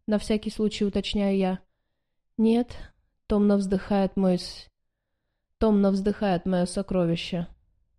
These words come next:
"Больше нет". "Хорошо". "Да,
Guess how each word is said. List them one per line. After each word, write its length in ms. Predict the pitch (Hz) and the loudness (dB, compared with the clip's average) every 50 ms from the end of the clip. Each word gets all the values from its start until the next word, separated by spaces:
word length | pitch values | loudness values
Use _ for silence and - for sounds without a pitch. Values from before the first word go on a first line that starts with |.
| _ _ _ - | _ _ _ -4
"Больше 460 | - 214 233 233 240 233 - - 269 | 2 4 4 4 4 2 0 0 2
нет". 480 | 262 262 254 247 240 240 233 - - - _ _ _ _ _ _ _ _ _ _ _ _ _ _ _ | 4 4 4 4 4 2 0 -6 -12 -20 _ _ _ _ _ _ _ _ _ _ _ _ _ _ _
"Хорошо". 760 | - 196 175 165 156 - - - 151 143 143 147 170 214 - _ _ _ _ _ _ _ _ _ _ _ _ _ _ _ _ _ _ | -2 0 0 0 -2 -4 -4 -6 -4 -4 -4 -4 -4 -6 -8 _ _ _ _ _ _ _ _ _ _ _ _ _ _ _ _ _ _
"Да, 340 | - 208 247 269 277 233 - | -4 0 0 2 2 0 -2